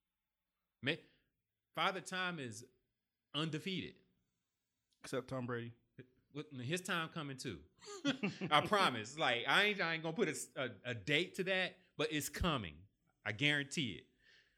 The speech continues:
Speaker 1: Um, <laughs> but Father, you know, in the N B A, Father Time is undefeated.
Speaker 2: This is
Speaker 1: And,
Speaker 2: true.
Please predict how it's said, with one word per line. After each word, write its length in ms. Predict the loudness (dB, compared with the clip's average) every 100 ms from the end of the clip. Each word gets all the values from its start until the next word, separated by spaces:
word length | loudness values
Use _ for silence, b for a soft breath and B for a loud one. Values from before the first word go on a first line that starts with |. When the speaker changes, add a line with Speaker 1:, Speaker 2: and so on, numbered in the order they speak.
| b _ -6 -2
Speaker 1:
Um, 280 | -2 -2 -6 -4 -4
<laughs> 280 | -4 -10 -6 0
but 300 | 0 0 -8 b b b b _
Father, 240 | 0 0 -4
you 120 | -8
know, 200 | -4 -4
in 140 | -2 0
the 100 | 0
N 60 | 0
B 180 | 0 2
A, 240 | 2 0 0
Father 240 | 0 0
Time 320 | -4 -4 -4 -10
is 140 | -16 _ -12
undefeated. 500 | -10 -10 -12 -14 -16 _ _ _ _ _ _ _ _ _ _ _ -4
Speaker 2:
This 180 | 0 0
is 80 | 0
Speaker 1:
And, 80 |
Speaker 2:
true. 80 | -2